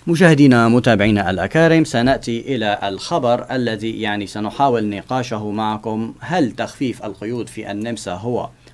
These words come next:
ورطة سنشعر بها جميعًا، أم أن الموضوع عبارة عن مجاملة لبعض الكتل الاقتصادية الموجودة هنا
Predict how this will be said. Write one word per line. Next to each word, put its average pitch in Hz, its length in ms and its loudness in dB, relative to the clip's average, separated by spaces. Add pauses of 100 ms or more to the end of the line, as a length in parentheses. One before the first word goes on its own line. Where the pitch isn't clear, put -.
(100)
ورطة 113 600 0 (540)
سنشعر 110 920 -4
بها 110 320 -4
جميعًا، 123 540 -2
أم 233 140 0
أن 214 200 -2
الموضوع 151 880 2
عبارة 123 420 2
عن 117 580 2
مجاملة 120 1040 0
لبعض 107 720 0
الكتل 107 580 -6
الاقتصادية 104 1200 -4
الموجودة 110 500 -4
هنا 113 320 -6